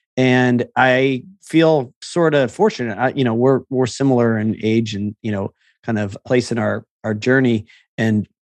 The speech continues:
you know, I, um, was at a bank when all that was happening, you know, and seeing this, you know, s-, this dot-com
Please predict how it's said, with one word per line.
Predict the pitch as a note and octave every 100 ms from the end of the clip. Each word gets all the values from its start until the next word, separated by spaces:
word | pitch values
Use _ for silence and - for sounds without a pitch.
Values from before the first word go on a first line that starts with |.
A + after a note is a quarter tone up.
| _ - -
you | -
know, | A#2
I, | G#2+ A2 A2 G2+
um, | G2+ F#2 F#2+ G2
was | G#2
at | G2
a | G2+
bank | A2+ B2 C#3 -
when | G2
all | G#2+ G#2+
that | A#2 A2
was | A#2+
happening, | C3+ D3 - G#2 F#2+ F2+
you | C3
know, | A#2+ A#2 B2+ - -
and | A#2+ A#2+
seeing | - - C#3+ D#3 D#3+ A#2+ G2+ G2
this, | G2 G#2 - -
you | A#2
know, | G#2+ F#2+ F#2+ - _ _
s-, | - - -
this | B2 G2
dot-com | - A#2+ A#2+ - C3 C3 A2 G2